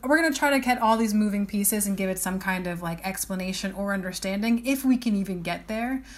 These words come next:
But, all right, so before we jump in, should we just say, clarifying for our listeners,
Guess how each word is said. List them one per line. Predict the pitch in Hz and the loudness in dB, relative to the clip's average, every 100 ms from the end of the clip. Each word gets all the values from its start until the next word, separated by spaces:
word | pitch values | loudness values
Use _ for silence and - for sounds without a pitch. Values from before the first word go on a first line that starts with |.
| - - | -16 2
But, | 220 220 220 240 | 6 6 4 0
all | |
right, | 160 - | 0 0
so | 220 214 | -2 0
before | 233 - 302 302 | -2 0 2 2
we | 285 269 190 | 2 0 -2
jump | - 233 226 | 0 2 2
in, | 202 190 190 185 - - - - - - - - - | 0 -2 -2 -4 -10 -20 -20 -20 -20 -20 -20 -20 -16
should | - - 262 | -2 2 4
we | 269 | 4
just | 262 254 | 4 2
say, | 226 208 | 2 0
clarifying | 196 - 220 214 214 196 190 | 0 0 0 2 2 0 0
for | - 190 | -2 2
our | 190 208 | 2 2
listeners, | 196 190 180 175 175 170 | 0 -2 -4 -6 -4 -4